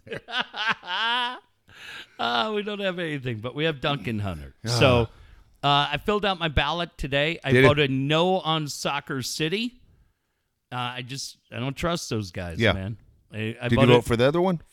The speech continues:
Speaker 1: For the San Diego
Speaker 2: Yeah.
Speaker 1: State one? Okay.
Speaker 2: And here's why. I voted yes on San Diego State,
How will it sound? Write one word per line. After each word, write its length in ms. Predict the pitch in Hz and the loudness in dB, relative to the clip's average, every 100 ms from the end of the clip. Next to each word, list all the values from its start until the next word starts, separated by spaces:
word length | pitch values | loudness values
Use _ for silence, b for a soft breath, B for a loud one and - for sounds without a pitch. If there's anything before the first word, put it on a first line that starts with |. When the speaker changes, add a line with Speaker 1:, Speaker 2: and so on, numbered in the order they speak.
| _ | _
Speaker 1:
For 80 | |
the 100 | 110 | -4
San 160 | 107 127 | 0 4
Diego 160 | 165 185 | 4 6
Speaker 2:
Yeah. 80 | |
Speaker 1:
State 140 | 165 139 | 4 2
one? 180 | 156 139 | 0 0
Okay. 280 | 98 - 85 _ _ | -4 -2 -6 _ _
Speaker 2:
And 200 | 160 170 | 0 0
here's 380 | 156 202 190 180 | 0 0 0 -2
why. 320 | 160 123 104 | 0 0 -2
I 100 | 127 | -8
voted 360 | 139 175 165 147 | -4 -4 -4 -6
yes 320 | 160 180 - | -6 -4 -4
on 220 | 165 151 | -4 -4
San 320 | 131 165 156 | -6 -6 -6
Diego 240 | 151 143 135 | -6 -8 -8
State, 480 | - - 143 143 | -8 -6 -6 -6